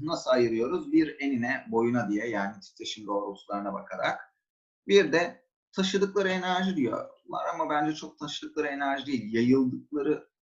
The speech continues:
yayılmak için ortama ihtiyaç duyup duymamalarına göre ayıracağız arkadaşlar.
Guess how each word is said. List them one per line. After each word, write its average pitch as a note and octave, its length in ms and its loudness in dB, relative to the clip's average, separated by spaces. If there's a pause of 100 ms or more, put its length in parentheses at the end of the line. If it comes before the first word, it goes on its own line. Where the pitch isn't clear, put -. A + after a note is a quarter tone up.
(320)
yayılmak D3 440 4
için D3 100 -8
ortama C3+ 320 -2
ihtiyaç D3 440 -6
duyup B2+ 200 -4
duymamalarına G#2 640 2
göre G2 340 -6 (400)
ayıracağız G2 520 0
arkadaşlar. F#2+ 840 -4